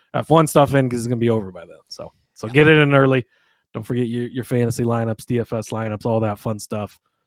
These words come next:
Speaker 1: before you go to bed on Saturday, or make plans to stay up and watch the race, of course.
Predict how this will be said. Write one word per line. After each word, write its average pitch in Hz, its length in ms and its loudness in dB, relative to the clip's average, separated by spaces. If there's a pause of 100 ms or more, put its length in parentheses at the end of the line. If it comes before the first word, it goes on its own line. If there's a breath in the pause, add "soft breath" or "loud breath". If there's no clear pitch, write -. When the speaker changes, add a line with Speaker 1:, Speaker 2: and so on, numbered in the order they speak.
(300)
Speaker 1:
before 110 240 -4
you 101 80 -6
go 101 80 -4
to 98 60 -6
bed 101 180 -6
on 95 120 -8
Saturday, 98 440 -6
or 113 320 0 (340)
make 127 220 0
plans 107 240 0
to 104 60 -10
stay 104 140 -6
up - 100 -8
and 104 100 -10
watch 95 160 -10
the - 100 -8
race, 95 200 -6
of 123 80 -20
course. - 360 -10